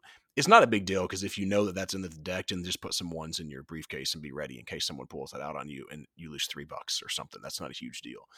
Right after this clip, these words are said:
Um, so she wasn't a huge fan, though I do think she enjoyed parts of it. I really do. I do think she would enjoy playing it again, and, and I think she would like it more than she said, acted like she did.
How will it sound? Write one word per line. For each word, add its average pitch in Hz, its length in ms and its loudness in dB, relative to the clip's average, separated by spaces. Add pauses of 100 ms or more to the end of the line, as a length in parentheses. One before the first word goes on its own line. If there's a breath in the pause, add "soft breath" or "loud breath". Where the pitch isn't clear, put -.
(420 loud breath)
Um, 135 140 6
so 165 120 8
she 240 180 10
wasn't 277 300 10
a 165 40 10
huge 165 280 8
fan, 180 180 10
though 180 120 12
I 214 120 12
do 233 220 8
think 349 180 6
she 220 260 8
enjoyed 143 420 8
parts 110 300 6
of 78 100 -4
it. - 100 0
I 135 40 12
really 180 300 12
do. 92 300 2 (420 loud breath)
I 156 100 12
do 180 200 8
think 220 160 10
she - 160 8
would 151 220 10 (920)
enjoy 139 400 12
playing 165 260 10
it 147 100 8
again, 123 380 6
and, 123 140 0 (240)
and - 120 6
I 427 160 8
think 170 240 4
she - 160 8
would 135 140 6
like 120 220 8
it 90 80 2
more 110 220 2
than 98 120 -2
she 95 440 0 (280)
said, 113 680 6
acted 110 300 2
like 90 200 0
she - 200 4
did. 90 380 -2